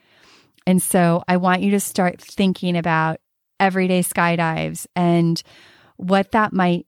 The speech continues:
mean for you, because while lots of us want big changes in our life, what I know to be true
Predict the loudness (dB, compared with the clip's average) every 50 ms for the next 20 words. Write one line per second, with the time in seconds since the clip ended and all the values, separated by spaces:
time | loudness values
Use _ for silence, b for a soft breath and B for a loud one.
0 | _ -2 0 2 2 2 2 0 0 -4 -4 -6 -4 -2 -2 0 0 0 0 0
1 | -2 -4 -6 -10 -16 _ -8 -6 -6 -4 -2 0 0 2 2 0 0 -2 -4 -10
2 | -12 _ _ _ -2 0 2 4 4 4 2 2 0 -2 -6 _ _ _ _ -16
3 | -12 -8 -2 2 2 4 2 2 0 -4 -2 0 2 0 0 -2 -6 -6 -2 0
4 | 0 0 0 -2 -6 -6 -2 0 0 0 0 -2 -6 -6 -4 -2 0 2 2 2
5 | 2 2 0 -2 -2 -4 -4 -2 -2 0 0 -2 -2 -2 -2 0 0 0 0 -2
6 | -4 -6 -4 0 0 2 2 4 4 4 4 2 2 2 2 0 0 -2 -2 -4
7 | -6 -4 -2 0 0 2 2 0 0 -2 -4